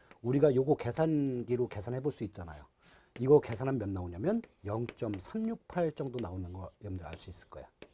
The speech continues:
따라서 요 문제의 최종 정답은 뭐요? R분의 이 정상 전류에 대해서, 어, 영점삼육팔, 영점삼육팔이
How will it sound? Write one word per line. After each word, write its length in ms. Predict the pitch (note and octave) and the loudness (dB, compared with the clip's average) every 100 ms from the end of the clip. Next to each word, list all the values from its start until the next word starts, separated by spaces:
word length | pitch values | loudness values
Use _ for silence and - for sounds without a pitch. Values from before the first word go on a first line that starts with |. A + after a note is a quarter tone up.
| _ _ - - _ _ | _ _ -18 -18 _ _
따라서 460 | - A2+ C3+ A#2+ G2+ | -8 -4 0 -2 0
요 120 | B2 | 0
문제의 400 | A#2 A#2+ A#2 A#2 | 0 -2 -2 -4
최종 280 | - E3+ F3 | -4 -4 -2
정답은 360 | - - A#2 G#2 | -2 -4 -4 -4
뭐요? 200 | D#3 G#3 - - - - - - | -4 -2 -2 -6 -18 -20 -20 -4
R분의 560 | A2 D3 E3+ D3 D3+ | 4 6 6 4 0
이 260 | B2 C#3 F#2 - | 0 -2 -4 -8
정상 520 | A#2 C#3+ D#3+ D#3 D3 | -2 0 2 0 0
전류에 340 | C3+ B2 A#2+ | 0 2 0
대해서, 580 | G#2 F#2 F2 - G#3 A#3 - _ _ _ _ _ _ | 0 -6 -8 0 2 2 -6 _ _ _ _ _ _
어, 260 | G#2+ G#2+ G#2+ G#2+ | -6 -4 -4 -2
영점삼육팔, 1080 | C3 C#3 A#2+ D3+ G#3 - - F2+ A2 G#3+ G3 _ | 0 0 -2 0 -2 -2 -6 -6 -2 -2 -4 _
영점삼육팔이 960 | G#2+ B2 D#3+ C3+ C#3+ E3 - G2 C#3 F#3 | -4 -2 0 -2 -2 -4 -4 -4 -2 -4